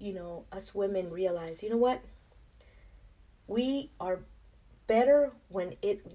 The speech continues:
we're a force when we all come together. But when we're against each other,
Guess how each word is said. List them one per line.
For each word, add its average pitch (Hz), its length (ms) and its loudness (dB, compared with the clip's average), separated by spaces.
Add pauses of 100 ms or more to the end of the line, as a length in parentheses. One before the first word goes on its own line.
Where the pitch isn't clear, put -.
(120)
we're 220 200 4
a 202 80 4
force 277 600 4
when 226 140 0
we 202 120 -2
all 190 200 0
come 190 240 -8
together. 180 560 -6 (680)
But 202 180 8
when 226 140 4
we're 220 160 4
against 202 460 2
each 254 220 -6
other, 294 440 0